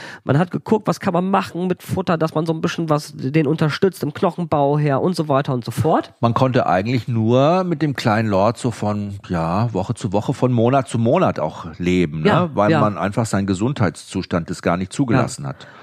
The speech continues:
Speaker 1: Und da versuch mal Leute zu finden, die darauf, ne? Und dann hab ich dann auch diese, oh, Leute, wenn die mal ankamen, hab ich denen das auch direkt so gesagt. Es wird der Tag kommen. Wenn sie Hilfe brauchen bei der Entscheidung, sind wir immer da. Also generell sind wir da, aber gerade bei dieser Entscheidung, bei dieser Hilfe, ne? Wer-,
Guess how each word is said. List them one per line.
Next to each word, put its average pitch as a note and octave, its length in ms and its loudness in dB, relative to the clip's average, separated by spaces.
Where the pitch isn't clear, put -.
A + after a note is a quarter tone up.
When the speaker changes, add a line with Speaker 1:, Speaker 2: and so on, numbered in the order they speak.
Speaker 1:
Und B2+ 140 0
da B2+ 180 4
versuch D#3+ 360 0
mal C#3 180 4
Leute C3 240 2
zu - 140 -10
finden, B2 240 -2
die A2+ 100 -2
darauf, C#3 440 0
ne? C3+ 220 0
Und B2 100 -2
dann C#3 140 4
hab E3+ 100 2
ich F#3 100 -2
dann F#3 160 2
auch D#3 100 2
diese, D#3+ 280 2
oh, D3+ 260 4
Leute, F#3 280 2
wenn D#3 80 0
die D3+ 80 2
mal C3 120 4
ankamen, E3 340 0
hab D#3+ 100 0
ich - 40 -4
denen E3 100 0
das D3+ 140 0
auch D3+ 120 0
direkt D#3 460 0
so E3 220 2
gesagt. F#3+ 360 -4
Es A#2+ 160 -6
wird C3 180 0
der E3 140 0
Tag D3 260 -6
kommen. B2 340 -2
Wenn A#2+ 120 0
sie B2 80 4
Hilfe E3 300 4
brauchen F3+ 260 0
bei E3+ 80 2
der C#3+ 100 2
Entscheidung, D#3+ 480 -2
sind D3 300 -4
wir C#3 160 0
immer G3 380 4
da. C3+ 460 2
Also G#2+ 200 0
generell G#2+ 400 2
sind G2+ 160 -4
wir G2+ 80 -2
da, A#2 180 4
aber A#2+ 140 0
gerade B2 280 0
bei B2 80 -2
dieser A#2+ 240 -2
Entscheidung, B2 580 0
bei B2 120 -2
dieser G#2+ 200 -2
Hilfe, C3 380 0
ne? B2 240 4
Wer-, F#2 300 2